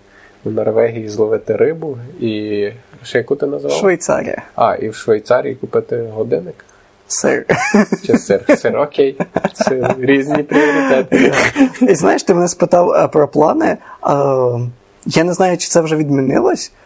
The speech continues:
Speaker 2: от, е, тому що я не перевіряв. Но в червні я планував їхати на System of a Down, от, в Польщу. От,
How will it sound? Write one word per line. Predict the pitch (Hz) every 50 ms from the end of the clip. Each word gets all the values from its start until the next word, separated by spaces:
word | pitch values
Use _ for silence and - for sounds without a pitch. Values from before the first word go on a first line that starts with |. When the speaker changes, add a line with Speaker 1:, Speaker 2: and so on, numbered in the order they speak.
| _ _ -
Speaker 2:
от, | 180 156 151 151 143 135 - - - -
е, | - 143 139 135 135 127 - -
тому | - 139 147
що | 147 - - 147
я | 143
не | 139 139 139
перевіряв. | 131 - 143 143 143 135 139 135 135 - - - - - - - _ -
Но | - 143 143 139
в | 131 - -
червні | - - 175 170 151 151 147 147
я | 147 143
планував | - 151 139 143 139 143 143 139
їхати | 139 139 - 147 - 151
на | 135 135 127 127
System | - 147 135 - 147 143 139 -
of |
a | - 135
Down, | - 160 - - 381 359 339 - _ _ _ _ _ _ _ -
от, | - 165 151 143 135 127 127 127 127 123 123 -
в | - -
Польщу. | - - 147 135 123 123 - - - 240 - - _ _ _ _ _ _ _ _ _ _
От, | - - 165 147 139 135 131 -